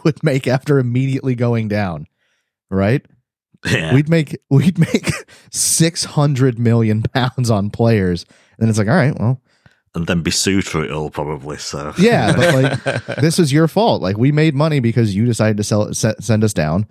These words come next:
Speaker 1: And then we're just gonna buy players and come right back and then be mad. And then we'd get, we'd get money for going back, right? We'd get reward, we'd get,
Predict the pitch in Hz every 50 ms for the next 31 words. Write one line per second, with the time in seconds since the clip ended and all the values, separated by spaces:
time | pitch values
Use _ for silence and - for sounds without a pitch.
0 | _ _ _ _ _ - 95 98 110 110 117 117 110 - 131 117 110 92 - 90
1 | 87 92 98 107 - - 104 98 95 98 101 95 101 101 90 - 110 98 95 87
2 | 87 90 95 98 - 104 95 85 80 87 107 - - _ _ _ _ _ _ _
3 | _ _ _ _ _ _ _ _ _ _ _ _ - 101 98 101 98 104 107 98
4 | 98 95 104 107 - 95 104 107 107 113 110 101 - 117 110 104 - _ _ _
5 | _ _ _ _ _ _ _ _ _ _ _ _ _ - - - 170 147 113 113
6 | 131 131 - 123 120 113 113 120 113 107 - - 104 98 95 - - 107 123 131
7 | 120 107 80 78 76 101 151 - - - - 98 147 - - - 92 90 - 104
8 | - - 107 98 95 95 110 117 110 98 98 90 104 104 -